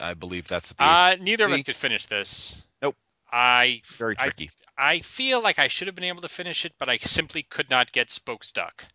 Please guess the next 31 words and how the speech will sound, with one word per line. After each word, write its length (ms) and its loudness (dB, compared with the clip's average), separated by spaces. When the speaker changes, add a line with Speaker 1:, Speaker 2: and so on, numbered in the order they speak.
Speaker 1:
Couldn't 180 -8
get 160 -2
Spoke 260 -6
stuck. 240 -8
I 120 0
also 200 -4
was 140 -8
stuck 280 -6
in 80 -12
that 160 -6
upper 180 -8
left 320 -6
section. 380 4
Speaker 2:
Aflac 300 2
ad 240 6
figure 320 -8
facetiously. 880 -4
It 80 -8
makes 180 -6
perfect 380 -8
sense 320 0
now. 300 4
Spoke 380 -8
stuck. 380 2
I've 160 2
actually 300 0
Speaker 1:
Yep. 60 -20
Speaker 2:
referred 440 -4
to 80 -6
this 200 -2
duck 280 2